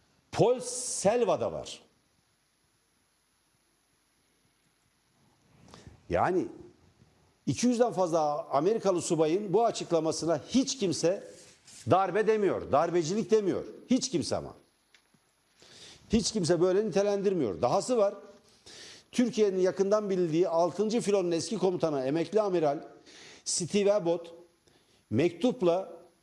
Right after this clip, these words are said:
"Kişisel görüşüm, vatandaşı olduğum ulusun yurttaşlık meselelerine dahil olma görevim" diye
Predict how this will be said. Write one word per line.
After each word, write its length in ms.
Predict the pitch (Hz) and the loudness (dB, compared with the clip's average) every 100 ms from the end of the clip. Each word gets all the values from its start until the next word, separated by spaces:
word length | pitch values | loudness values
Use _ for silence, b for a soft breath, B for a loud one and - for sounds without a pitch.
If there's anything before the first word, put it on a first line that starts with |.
| _ _ | _ _
"Kişisel 460 | - 160 - 247 202 | -4 -2 2 2 2
görüşüm, 480 | 185 175 - 175 | 2 2 -2 0
vatandaşı 520 | 160 156 180 190 - 220 | 0 2 0 0 2 2
olduğum 460 | 208 170 151 151 | 2 2 0 2
ulusun 340 | 180 196 180 175 | 2 2 0 0
yurttaşlık 520 | 147 147 175 - 220 | -2 0 -2 -2 -2
meselelerine 640 | 175 160 165 160 160 180 156 | -2 0 0 0 0 0 0
dahil 300 | 160 160 190 | 0 2 0
olma 260 | 170 160 | 0 0
görevim" 720 | 139 143 147 143 120 - - - _ _ _ _ _ _ _ _ _ _ _ _ _ _ _ - | 0 2 2 0 -4 -8 -20 -20 _ _ _ _ _ _ _ _ _ _ _ _ _ _ _ -4
diye 480 | 151 196 185 - - | 2 2 0 -6 -14